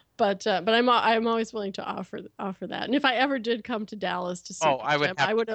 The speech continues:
Speaker 1: I would absolutely bring you with
Speaker 2: <laughs> Oh,
Speaker 1: me
Speaker 2: this
Speaker 1: to a
Speaker 2: would
Speaker 1: Pearl
Speaker 2: be
Speaker 1: Jam show.
Speaker 2: awesome.
Speaker 1: <laughs> So, um,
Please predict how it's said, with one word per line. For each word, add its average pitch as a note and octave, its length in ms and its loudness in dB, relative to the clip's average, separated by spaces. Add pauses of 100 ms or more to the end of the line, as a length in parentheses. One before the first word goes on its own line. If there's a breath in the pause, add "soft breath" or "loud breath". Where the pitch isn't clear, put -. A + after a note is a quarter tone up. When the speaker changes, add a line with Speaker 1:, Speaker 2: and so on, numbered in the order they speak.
(120)
Speaker 1:
I A3 120 0
would G#3+ 120 -2
absolutely A#3+ 520 0
bring F#3 280 -4
you F3+ 120 -6
with E3+ 220 -8
Speaker 2:
<laughs> - 40 -6
Oh, D#3 160 0
Speaker 1:
me C3 60 -12
Speaker 2:
this E3 220 0
Speaker 1:
to - 0 -
a - 40 -10
Speaker 2:
would D3+ 160 -4
Speaker 1:
Pearl D3 100 -8
Speaker 2:
be C3+ 160 -6
Speaker 1:
Jam - 60 -14
show. D#3 280 -4
Speaker 2:
awesome. G#2+ 200 -6
Speaker 1:
<laughs> - 100 2 (1040 loud breath)
So, A3 560 -4
um, G#3 380 -8